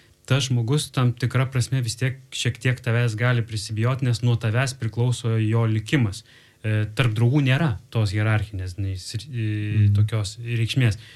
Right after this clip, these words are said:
Speaker 1: Tai reiškias, m, turbūt naivu būtų tikėtis, kad, e, tavo darbuotojai galėtų būt tavo draugai.
Speaker 2: Turbūt, kad taip.
Speaker 1: Vis tiek
Speaker 2: Ne,
Speaker 1: tas
Speaker 2: tai
Speaker 1: santykis yra šiek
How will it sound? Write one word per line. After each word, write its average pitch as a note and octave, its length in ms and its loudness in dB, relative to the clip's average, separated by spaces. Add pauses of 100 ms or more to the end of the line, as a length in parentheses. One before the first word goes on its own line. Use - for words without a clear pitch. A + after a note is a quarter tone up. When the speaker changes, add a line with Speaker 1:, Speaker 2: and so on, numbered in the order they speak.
(260)
Speaker 1:
Tai A2+ 140 -2
reiškias, B2 440 2 (600)
m, A#2 280 4 (360)
turbūt C3 360 0
naivu A#2 540 4
būtų A2+ 420 0
tikėtis, A#2 640 -2
kad, C#3+ 220 -4 (100)
e, A2 520 -2 (160)
tavo B2 340 2 (420)
darbuotojai B2+ 480 0
galėtų C#3 380 -2
būt C#3+ 160 -2
tavo D3+ 420 0
draugai. D3+ 440 -2 (2750)
Speaker 2:
Turbūt, E2+ 340 -2
kad G2 180 -4
taip. C3+ 200 -2 (840)
Speaker 1:
Vis - 80 -6
tiek C#3 120 0
Speaker 2:
Ne, B2 100 6
Speaker 1:
tas A2+ 140 2
Speaker 2:
tai A#2+ 80 8
Speaker 1:
santykis C#3 460 2
yra C3 120 0
šiek - 220 -4